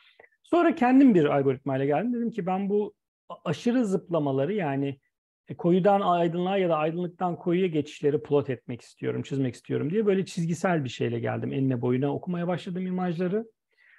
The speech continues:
Daha sonra da mesela birinci algoritm edge detection, ikinci algoritm fotoğrafik kompozisyon, üçüncü algoritma kendi, e, şey yaptığım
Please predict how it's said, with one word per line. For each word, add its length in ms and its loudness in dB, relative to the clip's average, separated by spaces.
Daha 160 4
sonra 280 2
da 80 6
mesela 300 0
birinci 300 2
algoritm 600 2
edge 240 -4
detection, 480 -4
ikinci 440 -2
algoritm 440 0
fotoğrafik 640 -2
kompozisyon, 600 -2
üçüncü 320 -4
algoritma 580 0
kendi, 540 0
e, 320 0
şey 180 -2
yaptığım 500 -4